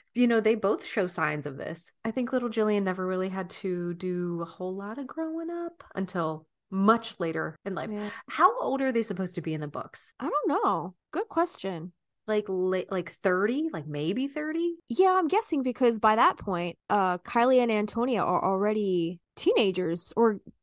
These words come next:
Speaker 2: coming of age,
Speaker 1: Mm,
Speaker 2: right?
Speaker 1: mm-hmm.
Speaker 2: So probably definitely thirties, I would say.
Speaker 1: I think
Speaker 2: Um,
Speaker 1: so. Maybe it would be easier to, like, maybe just talk about Jillian from the movie
Speaker 2: Mm-hmm.
Speaker 1: and how she is. She, we'll get to this later, but is she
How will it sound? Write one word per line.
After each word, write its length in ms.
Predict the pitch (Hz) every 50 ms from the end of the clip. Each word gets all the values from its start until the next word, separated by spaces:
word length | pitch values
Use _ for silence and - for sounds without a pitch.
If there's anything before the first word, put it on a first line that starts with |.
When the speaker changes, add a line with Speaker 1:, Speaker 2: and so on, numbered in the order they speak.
| _ _ _ _ -
Speaker 2:
coming 280 | - 285 285 285 269
of 100 | 233 180
age, 400 | 180 - - 180 - - - - _ -
Speaker 1:
Mm, 160 | 247 247 226
Speaker 2:
right? 260 | 208 196 185 226 247 -
Speaker 1:
mm-hmm. 240 | 214 185 185 196 202 - _
Speaker 2:
So 380 | - - 277 262 262 254 233 - - _ - - _ -
probably 420 | - 294 330 330 349 311 285 262
definitely 800 | 214 220 220 - 247 233 208 180 185 190 180 180 170 175 175 _ _ -
thirties, 580 | 196 190 165 160 165 160 185 190 - - - - - 175
I 60 | 170
would 160 | 160 170 -
say. 400 | - - 170 165 180 190 196 - _ -
Speaker 1:
I 60 | 247
think 260 | 247 302 311 320 320
Speaker 2:
Um, 40 | 302
Speaker 1:
so. 160 | - 285 262
Maybe 240 | 254 269 285 285 320
it 40 | 339
would 100 | 320 277
be 200 | 269 233 - 214
easier 340 | 208 202 185 190 190 185 185
to, 160 | 185 196 190
like, 420 | 180 175 165 165 165 - - _ _ -
maybe 260 | 208 208 208 208 196
just 220 | 175 196 185 180 -
talk 160 | 185 180 175
about 240 | 165 175 165 160 160
Jillian 400 | 156 165 160 160 160 156 156 156
from 160 | - 170 160
the 80 | 156
movie 460 | 151 151 151 151 147 170 180 185 185 - -
Speaker 2:
Mm-hmm. 260 | 233 220 202 180 180 180 - _ _ _ _ _ _ -
Speaker 1:
and 560 | 190 180 175 175 175 170 170 170 160 165 - - _ -
how 540 | - - - 185 180 175 175 175 175 170 -
she 920 | 180 - - - - 220 226 226 233 226 226 226 226 226 226 226 226 226 - -
is. 180 | 254 285 302 320
She, 300 | - - - - 247 233
we'll 180 | 214 214 233 226
get 180 | 269 277 277 -
to 100 | 285 240
this 180 | 247 233 -
later, 220 | 208 190 180 175 170
but 220 | 185 175 - -
is 140 | 208 285 320
she 180 | - - 494